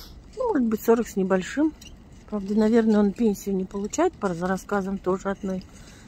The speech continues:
волонтёрши бабушки, которая подкармливает птиц и кошек местных.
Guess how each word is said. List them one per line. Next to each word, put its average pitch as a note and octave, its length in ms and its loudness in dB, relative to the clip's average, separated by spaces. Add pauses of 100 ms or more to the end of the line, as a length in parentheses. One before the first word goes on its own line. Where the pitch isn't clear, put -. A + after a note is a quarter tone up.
(160)
волонтёрши G#3 680 2
бабушки, F#3 500 0
которая F#3+ 380 -4
подкармливает F#3 800 -2 (1700)
птиц - 420 -2 (200)
и E3+ 60 -12
кошек - 580 -6 (1200)
местных. F3+ 560 -6